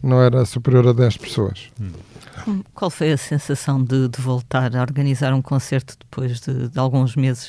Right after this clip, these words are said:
Speaker 3: de paragem forçada?
Speaker 1: <laughs> Naquele dia foi, foi um sentimento de, de isto é um pontapé de saída para que o setor da cultura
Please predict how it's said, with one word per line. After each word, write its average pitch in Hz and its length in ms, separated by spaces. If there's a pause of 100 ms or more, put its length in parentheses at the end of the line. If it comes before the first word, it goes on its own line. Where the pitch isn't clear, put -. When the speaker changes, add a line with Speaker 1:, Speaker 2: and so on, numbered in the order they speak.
Speaker 3:
de 160 260 (140)
paragem 131 480
forçada? 185 640 (260)
Speaker 1:
<laughs> - 560 (760)
Naquele 165 480
dia 160 420 (320)
foi, 151 300
foi 143 180
um 139 80
sentimento 135 760
de, 131 420
de 117 480 (680)
isto 127 160
é 139 40
um 123 40
pontapé 131 380
de - 120
saída 127 440
para 123 260
que - 100 (280)
o 120 80
setor 120 420
da 110 220
cultura 117 560